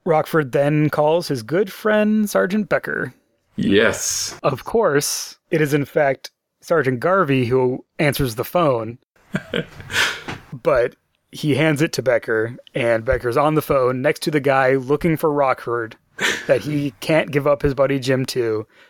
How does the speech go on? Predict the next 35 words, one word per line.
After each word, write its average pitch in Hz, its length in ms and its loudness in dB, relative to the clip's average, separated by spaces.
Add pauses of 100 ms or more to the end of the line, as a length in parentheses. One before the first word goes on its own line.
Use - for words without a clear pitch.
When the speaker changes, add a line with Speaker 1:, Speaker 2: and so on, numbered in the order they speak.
Speaker 1:
so 135 180 2
he 127 140 0
has 120 260 2
to, 120 560 -2
uh, 117 160 -4
pretend 156 360 2
like 143 140 2
he - 80 -8
doesn't 123 260 2
know 117 200 2
who's 113 160 -4
talking 113 300 -4
to 113 160 -4
him, 110 160 -8
which 120 240 -6
is 110 260 -4 (400)
another 147 320 2
delightful 123 720 0 (320)
bit 127 300 2
of 117 260 0
a 113 320 -2 (200)
standard 123 720 2 (100)
Rockford-Becker 117 1500 0
interaction. 131 640 -6 (200)
Speaker 2:
He - 60 -2
does 156 320 2
promise 135 460 0
to 120 100 2
make 113 480 0
Becker 107 520 0
the 98 140 2
hero. 82 540 0
Speaker 1:
He 143 80 -4
does. 120 440 0
Speaker 2:
And 104 460 2